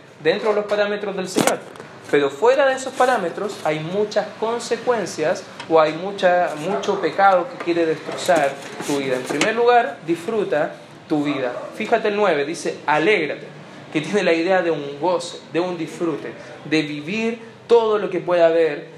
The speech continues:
en tu juventud. Joven, en tu juventud, y toma y placer tu corazón en los días de tu adolescencia, y anda en los caminos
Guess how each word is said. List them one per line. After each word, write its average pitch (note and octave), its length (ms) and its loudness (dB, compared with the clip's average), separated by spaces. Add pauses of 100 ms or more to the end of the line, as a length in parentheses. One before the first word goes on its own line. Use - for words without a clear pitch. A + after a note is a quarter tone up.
en C#3+ 160 -4
tu C#3+ 60 -8
juventud. C3+ 520 -4 (200)
Joven, G3+ 500 2
en D3+ 180 -8
tu G#3 120 -4
juventud, G3+ 680 0
y E3+ 100 -2
toma G#3 360 0
y - 20 0
placer G#3 400 -2
tu G#3 100 -4
corazón G3+ 600 0 (280)
en D3+ 100 2
los D3 160 2
días F3 280 0
de D#3 100 0
tu E3 220 -2
adolescencia, F3+ 880 -2 (100)
y E3+ 100 2
anda A3 280 2
en G#3+ 80 -2
los G3+ 240 0
caminos F3+ 840 0